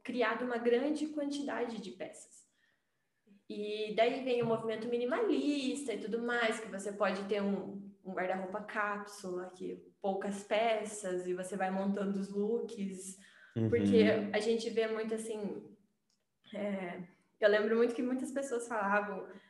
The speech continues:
Speaker 1: e até eu já falei, tipo, "Cara, eu não tenho roupa pra ir",
Speaker 2: Uhum.
Speaker 1: sabe? E, tipo, <laughs> você tem roupa.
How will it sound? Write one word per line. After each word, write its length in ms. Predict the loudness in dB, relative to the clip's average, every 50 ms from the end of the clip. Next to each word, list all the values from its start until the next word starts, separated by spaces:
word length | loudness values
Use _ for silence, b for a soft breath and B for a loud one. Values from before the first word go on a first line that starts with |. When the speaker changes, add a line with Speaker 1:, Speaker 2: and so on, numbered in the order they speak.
| B B B B B
Speaker 1:
e 120 | 2 2 4
até 280 | 6 6 4 6 6
eu 80 | 6 4
já 100 | 4 4
falei, 260 | 2 2 0 -2 -2 -2
tipo, 240 | -4 -8 -10 -8
"Cara, 240 | -2 0 0 2 2
eu 60 | 2
não 140 | 0 0 0 0
tenho 180 | 2 2 4 2 2 2
roupa 440 | 2 2 2 0 -2 -6 -8 -8 -10 -10
pra 180 | -10 -8 -6 -6
ir", 540 | -4 -4 -4 -2 -2 -2 -4 -4 -6 -2 4
Speaker 2:
Uhum. 380 | 6 6 6 6 6 6 6 8 6
Speaker 1:
sabe? 560 | 6 4 4 0 -2 -2 -4 -4 -4 -6 B B B B B B B B B _ -10
E, 720 | -8 -4 -4 -2 0 0 0 -2 -2 -4 -6 -8 -12 -14 -18 -16 -8
tipo, 340 | -6 -4 0 4 6 6
<laughs> 580 | 6 6 4 2 0 -4 -6 -8 -12 -14 -8 -4
você 220 | -2 0 0 0 0 0
tem 280 | 2 2 4 6 6 6
roupa. 540 | 6 4 0 -2 -2 -4 -6 -10 -12 -14